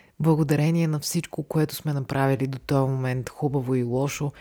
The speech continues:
ние сме стигнали до тая точка днес. Тази точка днес е точката, в която имаме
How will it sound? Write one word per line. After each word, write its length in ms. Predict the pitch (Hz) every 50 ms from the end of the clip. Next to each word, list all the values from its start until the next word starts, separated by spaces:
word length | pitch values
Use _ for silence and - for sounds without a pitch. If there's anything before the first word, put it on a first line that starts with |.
| - - - _ -
ние 200 | 156 160 165 156
сме 180 | - 156 151
стигнали 460 | 139 - - 160 151 151 147 139 139 127
до 100 | 131 127
тая 260 | - - 143 139 139
точка 420 | - - 135 131 - - - 143
днес. 460 | 127 147 139 135 131 135 - - - - - _ - - - _ _ _ _
Тази 280 | 160 151 160 151 160
точка 380 | 151 - 160 156 - - - 156
днес 500 | 139 147 143 147 156 151 - - - - _ _
е 80 | 147
точката, 640 | 135 - - 147 147 147 - - - 143 - - 143
в 60 | -
която 580 | - - 151 147 139 135 135 - - 139 131 - - -
имаме 480 | 165 160 151 151 147 143 143 143 143